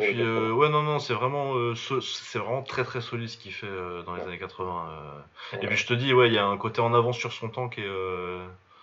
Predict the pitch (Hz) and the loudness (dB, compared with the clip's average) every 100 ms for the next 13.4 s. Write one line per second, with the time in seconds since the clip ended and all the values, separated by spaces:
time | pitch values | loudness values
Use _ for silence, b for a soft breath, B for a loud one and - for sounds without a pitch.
0 | b b b - 117 120 120 117 123 107 | b b b 2 4 6 6 6 2 0
1 | 104 101 - 104 110 113 110 95 98 95 | -2 -4 -6 -2 -2 -4 -6 -6 -8 -10
2 | 95 - 98 95 95 95 123 147 - 120 | -12 -8 -10 -6 -2 0 6 6 6 4
3 | 117 165 160 120 117 - 120 110 123 131 | 2 -2 -2 -2 -2 -6 -6 6 6 6
4 | 120 110 107 104 101 98 95 92 92 92 | 0 -2 -4 -2 -4 -2 -2 0 0 0
5 | 92 92 147 143 - 117 123 117 107 104 | 0 -2 -2 -4 0 4 6 6 4 0
6 | 104 101 101 101 98 98 98 107 113 - | -2 -2 -4 -4 -4 -2 -4 -4 -4 -2
7 | 117 120 113 104 107 101 107 98 - B | 0 2 0 -6 -8 -8 -8 -10 -12 B
8 | - 110 120 127 120 110 117 117 113 110 | -10 2 6 6 4 0 0 2 0 0
9 | 113 123 117 113 104 107 113 117 113 110 | -2 -2 -4 -6 -8 -8 -6 -6 -6 -6
10 | 98 - 131 139 B B B B B 151 | -6 -8 -10 -12 B B B B B 6
11 | 180 - 147 123 139 143 139 123 123 123 | 8 8 0 0 0 0 0 0 0 0
12 | 123 123 120 120 127 - 117 117 107 117 | -2 -2 -2 -2 -4 -4 -2 0 -2 -6
13 | 104 98 98 | -6 -8 -12